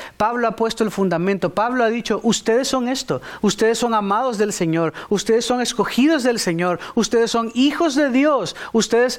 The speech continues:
han sido hechos nuevas criaturas, ustedes han pasado de muerte a vida, ustedes ya no son del diablo, me pertenecen a mí".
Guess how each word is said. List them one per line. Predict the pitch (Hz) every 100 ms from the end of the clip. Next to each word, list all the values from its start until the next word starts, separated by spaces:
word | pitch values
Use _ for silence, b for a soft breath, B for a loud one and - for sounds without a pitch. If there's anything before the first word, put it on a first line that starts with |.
| B
han | - 220
sido | - 247 254 247
hechos | 233 240 247 208
nuevas | 233 240 233
criaturas, | 226 220 233 254 180 - B
ustedes | 226 196 240 240
han | 247 226
pasado | 226 240 233 220
de | 208
muerte | 202 226 269 269 269 269 B B
a | 202
vida, | 202 240 240 156 - B
ustedes | 220 196 - 233 269 240
ya | 233
no | 240 226
son | - 254 311
del | 302 277
diablo, | 254 269 254
me | 220
pertenecen | 208 214 202 214 226 240 240
a |
mí". | 226 247 156